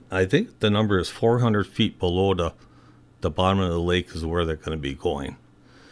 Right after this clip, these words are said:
And there was at least three different ways they were gonna go through with it. Uh, they eliminated two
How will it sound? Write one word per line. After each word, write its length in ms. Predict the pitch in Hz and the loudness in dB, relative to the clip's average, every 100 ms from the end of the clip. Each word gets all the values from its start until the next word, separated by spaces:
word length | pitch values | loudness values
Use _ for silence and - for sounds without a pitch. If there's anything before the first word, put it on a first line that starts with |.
| - - - | -20 -20 -2
And 80 | 101 | 2
there 80 | 98 | 4
was 420 | 92 - - - - | 2 -2 -8 -12 -6
at 200 | 98 95 | -4 -2
least 400 | 107 151 151 - | 0 2 4 2
three 240 | - 135 156 | 4 4 6
different 440 | 165 156 131 - - | 6 6 4 2 -8
ways 460 | - 95 117 120 117 | -6 2 4 4 4
they 120 | 117 | 2
were 200 | 98 104 | 4 4
gonna 200 | 95 95 | 2 0
go 200 | 87 87 | 2 0
through 380 | - - 107 107 | -2 -2 2 4
with 240 | 117 123 | 2 4
it. 240 | 135 135 - - - - - - - | 4 2 0 -20 -20 -20 -20 -16 -4
Uh, 280 | 92 92 92 | 0 2 2
they 260 | 98 95 | 2 4
eliminated 760 | 92 104 113 117 113 113 117 113 | 4 4 6 6 6 6 6 4
two 380 | - 143 104 | 6 6 6